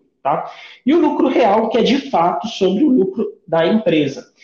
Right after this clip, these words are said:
Então, se o empresário tá querendo crescer, se ele já tá, de repente, até próximo de atingir o teto do Simples Nacional, ou se ele já tá com uma alíquota, pagando muito imposto, uma, um percentual,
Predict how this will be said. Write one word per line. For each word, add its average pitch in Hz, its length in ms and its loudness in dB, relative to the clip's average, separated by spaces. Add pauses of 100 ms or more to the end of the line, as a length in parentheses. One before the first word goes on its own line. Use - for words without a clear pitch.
(200)
Então, 175 200 2
se - 160 -4
o 190 60 4
empresário 185 540 2
tá 190 80 -2
querendo 160 540 0
crescer, 147 520 -2
se 151 140 -4
ele 143 80 -4
já 147 160 -2
tá, 160 320 0
de 156 100 0
repente, 151 300 -2
até - 180 -2
próximo 170 600 2
de 160 100 0
atingir 156 360 -2
o - 100 -4
teto 151 360 -2
do 139 180 -6
Simples 147 380 -10
Nacional, 135 800 -4 (320)
ou 165 140 0
se 185 100 2
ele 185 100 4
já 180 220 2
tá 170 200 0
com 214 100 0
uma 175 100 2
alíquota, 156 580 0
pagando 165 400 0
muito 226 300 2
imposto, 175 480 0
uma, 143 300 -4
um 147 80 -16
percentual, 160 880 -2